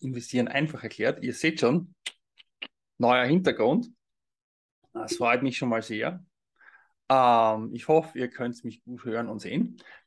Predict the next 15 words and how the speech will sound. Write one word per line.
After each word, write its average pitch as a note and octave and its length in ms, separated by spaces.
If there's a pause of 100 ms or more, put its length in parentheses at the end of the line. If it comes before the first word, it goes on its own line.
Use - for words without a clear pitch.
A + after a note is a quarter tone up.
Wir E3 640
haben, C3 560
also B2 240
ich - 160
habe B2+ 160
mich - 240
entschlossen, B2 440
ein A#2 140
neues B2 320
Format F3 420
zu - 80
machen. C3+ 540 (520)
Zweimal C#3 380
im C3 80
Monat, G3 320